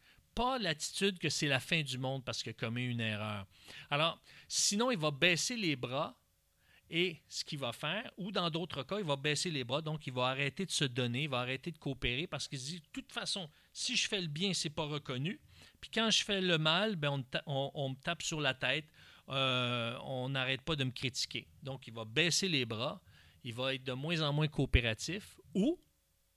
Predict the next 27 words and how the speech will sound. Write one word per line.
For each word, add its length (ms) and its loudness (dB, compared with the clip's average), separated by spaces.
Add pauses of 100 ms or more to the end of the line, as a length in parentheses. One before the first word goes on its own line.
(680)
il 120 -8
va 80 -2
aller 160 -2
sur 200 0
l'autre 220 -2
côté, 360 -4
hein. 120 -4
C'est 140 -6
un 80 -2
peu 140 -2
comme 220 -6 (200)
le, 160 -12
le 160 -4
fils 320 -4
aîné 320 -2
puis 140 -6
le 60 -6
fils 220 -6
prodigue 560 -6
dans 140 -6
la 100 -4
parabole, 640 -4
euh, 260 -6
du 160 -12
père 240 -6
prodigue. 420 -8 (480)
Ben, 280 0